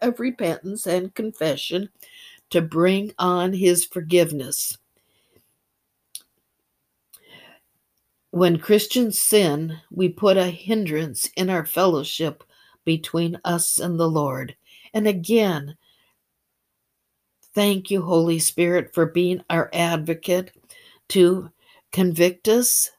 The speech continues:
to let us know when we have sinned. So,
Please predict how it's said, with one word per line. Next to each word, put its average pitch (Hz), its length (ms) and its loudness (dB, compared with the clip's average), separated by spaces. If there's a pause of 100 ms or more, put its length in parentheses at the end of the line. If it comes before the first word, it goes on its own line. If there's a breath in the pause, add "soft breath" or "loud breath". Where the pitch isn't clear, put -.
(280)
to 185 120 2
let 165 240 0
us 208 240 0
know 208 280 4
when 165 300 -2
we 180 200 0
have 170 260 -6
sinned. 156 640 -4 (1700)
So, 156 600 -2